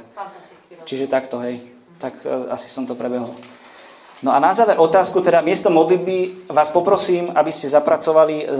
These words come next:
Speaker 2: na sebe s jednou otázkou, a to, že som dnes motivovaný bázňou pred Pánom, alebo som motivovaný získaním hojnosti? Toto by som vás chcel poprosiť, aby ste sa pýtali pravidelne, aby nás to udržovalo v takej,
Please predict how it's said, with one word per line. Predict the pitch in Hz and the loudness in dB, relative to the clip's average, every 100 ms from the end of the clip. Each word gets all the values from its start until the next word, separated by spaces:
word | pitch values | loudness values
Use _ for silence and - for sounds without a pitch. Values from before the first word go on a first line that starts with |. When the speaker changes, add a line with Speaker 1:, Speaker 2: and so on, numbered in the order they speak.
| 135 131 | 0 2
Speaker 2:
na | 127 131 | 2 2
sebe | - 143 143 151 | 0 0 0 -2
s | 147 143 | -4 -4
jednou | 151 143 | -2 -2
otázkou, | 135 139 123 - 131 143 170 - - - _ _ _ 135 | 0 0 0 -2 0 0 -2 -8 -16 -20 _ _ _ -2
a | |
to, | - 143 - - - - _ _ _ _ - - | 2 2 0 -8 -16 -20 _ _ _ _ -20 -14
že | 127 - 127 120 107 - - _ _ _ | -12 -8 -4 -4 -6 -12 -20 _ _ _
som | - - 156 180 175 | -12 -4 0 0 0
dnes | 151 185 - | -4 -6 -4
motivovaný | 135 147 151 143 143 127 | -2 -2 0 0 0 0
bázňou | 123 127 147 143 | 0 -2 -2 -6
pred | 127 120 | -6 -8
Pánom, | 143 156 185 151 - - _ _ _ 135 | -4 -4 -4 -8 -14 -18 _ _ _ -2
alebo | 139 135 135 | 0 2 0
som | 127 135 | -2 -4
motivovaný | 135 135 131 127 117 | -4 -4 -6 -4 -6
získaním | 117 120 - 120 110 | -8 -12 -10 -14 -12
hojnosti? | 113 113 113 - 123 _ _ _ _ _ 1077 1077 1077 _ _ _ _ _ _ | -14 -14 -16 -18 -20 _ _ _ _ _ _ _ _ _ _ _ _ _ _
Toto | 127 131 | -14 -12
by | 120 120 | -12 -10
som | 123 113 | -10 -10
vás | |
chcel | - 104 | -12 -10
poprosiť, | 139 151 143 127 113 | -8 -6 -8 -8 -10
aby | 117 | -10
ste | 123 | -14
sa | - - | -14 -16
pýtali | 120 117 113 | -16 -12 -14
pravidelne, | - - 113 117 113 - - _ - - | -12 -12 -12 -16 -20 -20 -20 _ -20 -20
aby | - 120 | -12 -6
nás | 127 123 | -6 -6
to | 123 | -6
udržovalo | 135 135 131 123 120 | -6 -4 -4 -4 -4
v | - | -8
takej, | 120 117 | -12 -12